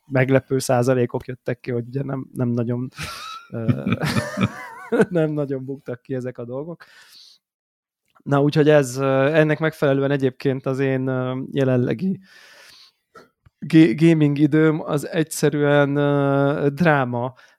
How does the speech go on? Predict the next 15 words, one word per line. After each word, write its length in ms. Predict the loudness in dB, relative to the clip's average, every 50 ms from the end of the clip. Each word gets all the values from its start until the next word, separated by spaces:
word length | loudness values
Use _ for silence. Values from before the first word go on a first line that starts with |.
| _
mert, 460 | -10 -6 -4 -4 -4 -4 -4 -4 -2 0
ö, 220 | 0 0 0 0
most 160 | -2 -4 -2 2
tényleg 300 | 2 4 6 6 6 6
azt 240 | 6 4 4 0 2
érzem, 440 | 2 2 2 2 2 0 0 0 0
hogy 180 | -2 -2 0
így, 280 | 2 2 2 2 0 -4 -4
hogy 160 | -2 2 2
így, 200 | 2 2 0 -2 -6
így, 200 | -6 -6 -6 -8 _
így, 240 | -8 -8 -8 -6 -6
így 280 | -6 -4 -4 -8 -10 _ _ -16
három-négy 840 | -12 -2 0 4 4 6 6 4 2 0 0 2 2 2 0 -2
fele 560 | -2 -2 0 0 2 2 2 2 2 0 -2